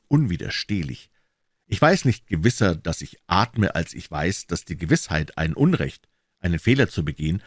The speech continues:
oft die eine unwiderstehliche Macht ist, die allein unser Handeln bestimmt. Auch lässt diese unwiderstehliche Neigung, um des Unrechts willen Unrecht zu tun, keine Analyse oder Auflösung in andere Elemente zu.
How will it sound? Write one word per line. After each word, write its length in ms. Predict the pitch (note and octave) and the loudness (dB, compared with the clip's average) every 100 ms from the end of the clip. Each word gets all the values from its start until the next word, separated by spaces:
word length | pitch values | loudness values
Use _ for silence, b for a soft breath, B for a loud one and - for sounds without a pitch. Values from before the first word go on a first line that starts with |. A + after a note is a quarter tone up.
| b b b - | b b b -2
oft 380 | A#2 - - - | -2 -2 -14 -6
die 200 | - - | -4 2
eine 320 | A#2+ E3 C#3 | 4 6 6
unwiderstehliche 880 | C3 C#3 C3+ A#2 - A#2 A#2+ G#2+ F2+ | 6 4 4 2 4 4 4 2 2
Macht 300 | C3+ - - | 0 -2 -2
ist, 300 | G2+ - _ _ _ - | -2 -4 _ _ _ -2
die 120 | - | 0
allein 400 | F#2+ E2 F2 A#2+ | 2 4 4 2
unser 340 | - F#2 F#2 F#2 | 0 0 0 0
Handeln 340 | C3 G#2+ D2+ | 0 2 0
bestimmt. 420 | D2 - D2 D2+ b b b b | -4 -4 -4 -4 b b b b
Auch 280 | - D#3 - | 4 4 2
lässt 260 | F#2+ - | -2 0
diese 220 | A2 - - | -6 -2 2
unwiderstehliche 840 | D3 D#3+ G#2+ F#2 - F#2 F2 D#2+ | 4 4 2 2 2 0 2 0
Neigung, 500 | D#2+ B2+ C#3 D#2+ D#2 | 2 2 2 0 0
um 180 | E2 D#2 | -4 -4
des 160 | D2 | -6
Unrechts 540 | - D3 - - - E2 | 0 0 0 -6 -10 -4
willen 240 | E2 F#2+ | 0 2
Unrecht 380 | C#3+ C#3 F2 - | 2 2 0 -4
zu 100 | D#2+ | -10
tun, 300 | - F#2+ C#3+ b b b b | -2 0 0 b b b b
keine 260 | B2 A2 G#2 | 4 4 4
Analyse 600 | F2+ E2+ F2+ D3 A2+ D2+ | 4 4 6 4 4 -2
oder 360 | - B1+ - | -2 -6 -2
Auflösung 640 | F#2 A#2+ G2+ F2+ F#2 E2+ D#2+ | 2 2 4 2 2 0 -2
in 120 | D#2 | -2
andere 380 | F2+ F2+ E2+ C2+ | -2 -2 -2 -4
Elemente 480 | D2 D#2+ B2+ D#2+ | -2 0 0 -2
zu. 300 | - - D#2 | -10 -6 -6